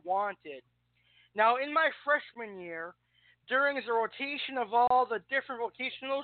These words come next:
shops, so when you're a freshman at Putnam, you actually spend half of the year going through all of the shops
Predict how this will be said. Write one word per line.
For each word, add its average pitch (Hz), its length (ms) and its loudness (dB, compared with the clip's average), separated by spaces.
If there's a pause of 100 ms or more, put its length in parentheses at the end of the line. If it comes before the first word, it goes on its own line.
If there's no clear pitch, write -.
(100)
shops, 185 400 0 (580)
so 240 220 4
when 240 180 0
you're 254 240 4
a 208 60 -2 (100)
freshman 254 560 -4 (500)
at 208 300 2
Putnam, 220 580 -2 (400)
you 208 180 0
actually 233 560 -2 (120)
spend 233 460 -2 (520)
half 254 380 4
of 254 120 -2
the 233 100 -10
year 247 460 0
going 233 340 -2
through 214 140 -14 (180)
all 285 300 6
of - 60 -4
the 226 100 -4 (140)
shops 190 420 0